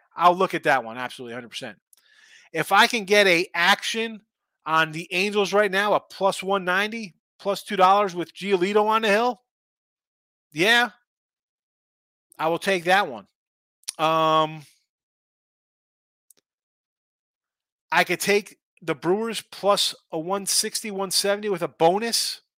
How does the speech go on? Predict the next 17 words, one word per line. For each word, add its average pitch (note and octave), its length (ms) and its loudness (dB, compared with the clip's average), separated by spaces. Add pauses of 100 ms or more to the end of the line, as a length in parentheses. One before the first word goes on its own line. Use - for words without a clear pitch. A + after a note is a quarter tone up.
(340)
against D3+ 380 -4
Yanni E3 400 -2
Chirinos G3 880 -4 (100)
in E3 100 -14
the D#3 80 -8
starter F#3+ 360 0
spot G#3 280 2
for G#3 80 -10
the E3+ 80 -6
Braves F#3+ 300 -4
tomorrow. A3+ 320 -6 (340)
Yeah, E3+ 240 2
I'll F#3+ 60 6
take E3 200 -6
Milwaukee A2+ 440 -10
there. - 180 -20 (1000)
Sure. - 460 -6